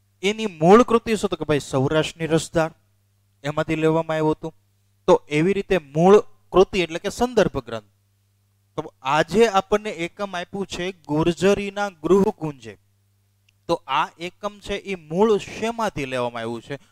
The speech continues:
તો કે ભાઈ, કવિ છે, એમની વસુધા નામની એક કૃતિ છે, એમાંથી આપણને પ્રસ્તુત જે એકમ છે, એ મિત્રો લેવામાં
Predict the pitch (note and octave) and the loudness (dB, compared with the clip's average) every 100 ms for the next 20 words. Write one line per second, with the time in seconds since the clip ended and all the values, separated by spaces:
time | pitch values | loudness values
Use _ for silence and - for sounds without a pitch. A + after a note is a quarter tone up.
0 | _ _ F3+ F#3+ G3 - D3 D#3 G3+ G3 | _ _ -8 -6 -8 -6 -4 -4 -6 -8
1 | G3+ - F3 F#3 E3 A2 A2+ B2+ - F#3+ | -8 -8 -14 -14 -12 -8 -6 -6 -4 -4
2 | F3 F3+ F#3 E3 D#3+ E3 E3 E3+ E3+ - | -2 -2 -2 -6 -8 -8 -16 -20 -20 -16
3 | D3+ _ - C#3+ - C#3 A#2 - B2 C#3 | -16 _ -10 -8 -8 -12 -14 -14 -14 -14
4 | F#3 _ _ _ _ _ _ _ _ _ | -16 _ _ _ _ _ _ _ _ _
5 | _ _ _ _ _ _ _ _ _ _ | _ _ _ _ _ _ _ _ _ _
6 | _ _ _ _ _ _ _ _ _ _ | _ _ _ _ _ _ _ _ _ _
7 | _ _ _ _ _ _ _ - D#3 F#3 | _ _ _ _ _ _ _ -12 -10 -8
8 | F#3 - F3+ - C#3 C#3+ - C#3+ C3+ C3 | -10 -8 -10 -6 -6 -6 -6 -8 -8 -14
9 | D#3 - C3 C3 - _ E3+ - D#3+ C3+ | -14 -12 -8 -8 -10 _ -8 -6 -8 -8
10 | D#3 D#3+ C3+ C3 - E3 F#3 F#3 - C#3 | -10 -10 -12 -16 -12 -12 -12 -12 -10 -8
11 | A#2 B2+ - _ _ _ _ D3 D3+ C#3+ | -8 -10 -16 _ _ _ _ -12 -12 -8
12 | D#3 C#3+ A#2+ A#2+ A#2+ A#2 A#2+ D3 A3 | -6 -6 -6 -4 -4 -4 -6 -6 -8